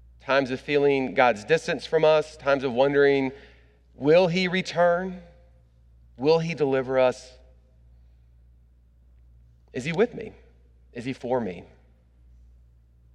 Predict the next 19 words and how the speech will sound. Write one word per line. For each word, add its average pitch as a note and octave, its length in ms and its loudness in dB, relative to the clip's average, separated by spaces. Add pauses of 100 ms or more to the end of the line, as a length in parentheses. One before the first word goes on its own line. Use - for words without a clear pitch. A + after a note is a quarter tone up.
(920)
And B2 340 -2
the B2 100 -6
final D#3 440 2
word C3+ 540 2 (1120)
to D#3+ 160 -6
all F#3+ 240 6
of G3 60 0
those F#3+ 200 2
questions A#2+ 600 -2
is B2 160 -6
Jesus. - 640 -12 (760)
The - 60 -20
answer - 180 -12
is B2 140 -8
yes, - 560 -6 (680)
yes, - 580 -4 (440)
yes. F#2+ 300 -12
Would G#2+ 160 -16
we D3 520 -10